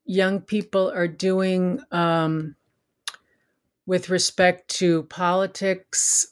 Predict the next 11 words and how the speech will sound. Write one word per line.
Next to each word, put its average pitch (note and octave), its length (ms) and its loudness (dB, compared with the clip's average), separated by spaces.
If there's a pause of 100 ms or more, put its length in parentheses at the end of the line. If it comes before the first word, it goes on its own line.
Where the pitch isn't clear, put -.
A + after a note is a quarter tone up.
(160)
what G3 300 2
young G3+ 220 0
people G3+ 380 -2
in F3 120 0
my F3 200 2
profession F#3 600 0
are F3 80 2
doing, F3+ 600 0
what D#3+ 160 0
graduate, F3 480 -2
the, D3+ 120 -2